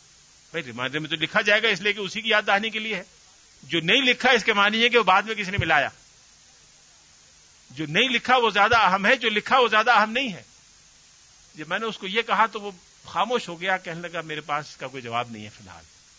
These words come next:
For the time being I have no answer۔ And they will have no answer۔" تو اس لیے قرآن مجید کو الکتاب کا نام جو دیا گیا بڑے بامانہ انداز میں دیا گیا، اور اس کا ایک خاص مفہوم اور پس منظر ہے۔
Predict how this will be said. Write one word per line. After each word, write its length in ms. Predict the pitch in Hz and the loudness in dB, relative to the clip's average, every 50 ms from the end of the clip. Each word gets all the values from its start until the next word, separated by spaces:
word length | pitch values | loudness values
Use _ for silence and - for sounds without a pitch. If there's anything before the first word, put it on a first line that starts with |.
| - | -12
For 100 | 160 151 | -10 -10
the 200 | 143 - - 151 | -8 -4 0 0
time 160 | 165 180 175 160 | 0 0 0 -2
being 220 | 170 170 165 156 143 | -4 -2 0 0 0
I 80 | 147 | 0
have 120 | 147 143 143 | -2 -6 -10
no 60 | 131 | -10
answer۔ 300 | 113 101 95 - - - - _ _ _ _ _ _ _ _ _ _ _ _ _ _ _ _ _ _ _ _ - | -10 -12 -14 -18 -20 -20 -20 _ _ _ _ _ _ _ _ _ _ _ _ _ _ _ _ _ _ _ _ -12
And 240 | 226 254 262 220 190 | -12 -12 -8 -6 -4
they 100 | 214 214 | -4 0
will 140 | 214 202 202 | 2 2 2
have 180 | 202 196 196 | 0 0 -4
no 80 | 190 151 | -4 -4
answer۔" 280 | 127 120 113 - 107 95 - _ _ - _ _ _ _ _ _ _ _ _ _ _ _ _ _ _ _ _ _ _ _ _ _ _ | -4 -6 -8 -14 -20 -20 -20 _ _ -20 _ _ _ _ _ _ _ _ _ _ _ _ _ _ _ _ _ _ _ _ _ _ _
تو 80 | - 175 | -16 -14
اس 200 | 190 180 - - | -14 -14 -12 -8
لیے 140 | 233 254 247 240 | -4 -2 -2 -2
قرآن 260 | - 190 185 185 190 196 190 | -2 -2 -2 -2 -2 -2 -6
مجید 420 | 185 180 180 208 247 262 254 - | -8 -10 -10 -10 -10 -10 -12 -12
کو 140 | - 233 233 | -14 -12 -8
الکتاب 640 | - 208 208 202 - 190 165 - 180 190 226 254 233 - - _ | -8 -8 -8 -8 -12 -12 -4 0 2 4 4 4 0 -4 -12 _
کا 120 | - 202 185 | -14 -12 -8
نام 240 | 170 165 170 185 185 | -4 -4 -4 -4 -6
جو 100 | 156 160 | -10 -14
دیا 240 | - 135 151 165 165 | -14 -10 -8 -8 -8
گیا 220 | 165 156 185 202 | -8 -6 -8 -8
بڑے 320 | 208 170 156 160 180 190 202 208 _ _ _ _ _ _ _ _ _ _ _ _ _ _ _ _ _ _ _ _ _ _ _ _ - 147 135 131 117 | -6 -6 -4 -4 -4 -6 -6 -10 _ _ _ _ _ _ _ _ _ _ _ _ _ _ _ _ _ _ _ _ _ _ _ _ -20 -20 -20 -10 -2
بامانہ 420 | 139 151 156 160 160 170 202 233 247 233 175 - - _ _ | -2 -2 0 2 2 4 4 4 4 2 0 -2 -10 _ _
انداز 380 | 160 151 143 131 131 135 139 123 | -18 -16 -10 -8 -8 -8 -8 -10
میں 100 | 131 117 110 | -18 -20 -18
دیا 160 | 110 101 95 90 | -18 -18 -18 -16
گیا، 140 | 104 135 175 | -14 -12 -12
اور 100 | 180 165 | -12 -12
اس 120 | 160 - | -12 -10
کا 80 | - - | -8 -8
ایک 80 | 170 156 | -8 -6
خاص 340 | - - 156 170 165 - | -4 -2 -2 -2 -2 -2
مفہوم 320 | 160 147 120 - 151 151 151 | -8 -16 -16 -16 -16 -14 -12
اور 80 | 139 | -14
پس 240 | 127 - 135 117 - | -12 -12 -16 -16 -16
منظر 200 | 110 101 98 92 | -16 -18 -16 -18
ہے۔ 160 | 82 - - | -20 -20 -20